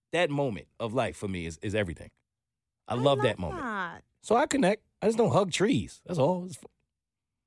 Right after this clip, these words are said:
Speaker 2: I'm not telling you to go hug a tree, but you do need to be outside more. It's good for your mental health.
Speaker 1: I be out there, yo, on va-, on vacation.
Speaker 2: You be out there in the streets for all the wrong reasons.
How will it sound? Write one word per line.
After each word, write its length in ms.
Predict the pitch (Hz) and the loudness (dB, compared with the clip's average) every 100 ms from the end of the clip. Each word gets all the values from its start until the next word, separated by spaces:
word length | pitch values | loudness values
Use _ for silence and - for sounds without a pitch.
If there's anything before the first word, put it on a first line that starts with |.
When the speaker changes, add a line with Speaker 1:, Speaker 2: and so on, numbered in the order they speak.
| _ _ _ - | _ _ _ -20
Speaker 2:
I'm 80 | 427 | -12
not 180 | 539 - | -12 -8
telling 180 | 453 381 | -6 -6
you 80 | |
to 60 | 311 | -6
go 140 | 262 | -6
hug 200 | 247 240 | -6 -6
a 60 | 220 | -8
tree, 220 | 190 190 | -14 -18
but 160 | 175 214 | -14 -14
you 120 | 262 | -12
do 160 | 277 359 | -8 -8
need 160 | 311 | -8
to 80 | 254 | -12
be 160 | 214 185 | -10 -10
outside 320 | 160 - 101 - | -10 -16 -20 -20
more. 160 | - _ _ _ _ _ _ | -20 _ _ _ _ _ _
It's 140 | 269 | -20
good 200 | _ 330 | _ -16
for 120 | - 285 | -14 -14
your 80 | |
mental 320 | 226 214 196 156 | -12 -12 -14 -18
health. 240 | - - - | -20 -12 -4
Speaker 1:
I 100 | 349 | 2
be 180 | 349 | 4
out 240 | 403 415 381 | 4 2 2
there, 240 | 370 330 | 4 4
yo, 240 | 277 339 349 | 4 4 2
on 60 | 311 | 0
va-, 100 | 285 | 2
on 120 | 208 | 4
vacation. 540 | 220 233 330 339 - - _ _ _ _ _ _ _ | 4 4 2 2 0 -8 _ _ _ _ _ _ _
Speaker 2:
You 160 | 240 262 | -20 -8
be 100 | 311 | -6
out 160 | 302 | -6
there 100 | 302 | -8
in 100 | 269 | -10
the 80 | 226 | -10
streets 480 | - - 285 277 - | -14 -14 -10 -10 -12
for 120 | 208 | -8
all 140 | 208 220 | -6 -6
the 100 | 214 | -8
wrong 220 | 202 208 | -10 -10
reasons. 480 | 196 202 160 - | -10 -10 -14 -20